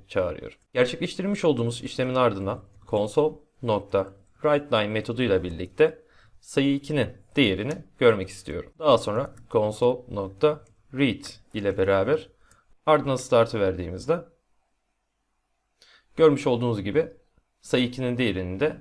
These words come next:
beş olduğunu görüyoruz. Aynı zamanda sayı üçün değerini de ben sayı birin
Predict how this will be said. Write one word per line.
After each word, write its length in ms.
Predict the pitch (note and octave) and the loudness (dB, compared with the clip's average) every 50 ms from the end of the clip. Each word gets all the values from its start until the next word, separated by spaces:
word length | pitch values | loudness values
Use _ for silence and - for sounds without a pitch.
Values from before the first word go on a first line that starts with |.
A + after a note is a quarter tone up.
| - - | -2 0
beş 200 | C#3 A#2 - - | 0 0 0 -2
olduğunu 360 | F#2 F2 E2+ F#2+ A#2 C#3+ C#3 | -4 -4 -4 -6 -6 -4 -4
görüyoruz. 420 | A#2 G2 D#2+ - - - - - - | -4 -4 -6 -8 -12 -16 -20 -18 -14
Aynı 220 | C#3+ F3 G3+ G3+ | -8 -4 -4 0
zamanda 400 | D#3 C#3+ - - G#2 G#2+ B2 D#3 | 2 2 4 4 2 0 0 -2
sayı 240 | D3+ - D3 C3+ C#3+ | 0 0 2 2 2
üçün 280 | C#3+ - E3 E3 E3 - _ - - - | 0 -2 -4 -6 -6 -10 _ -20 -14 -2
değerini 480 | A2+ A#2+ A#2+ B2 A#2+ C#3 D3 D#3+ D3 | 2 4 4 4 4 2 0 0 2
de 260 | A2+ G#2 G2 - - - _ - | 2 2 2 0 -6 -18 _ -2
ben 180 | A#2 G#2+ G#2 G#2 | 0 0 0 -2
sayı 340 | - - A#2 A2+ A2+ A2+ | -2 0 0 0 0 0
birin 260 | A2+ A#2 A2 F#2+ F#2+ | 0 -2 -2 -2 -4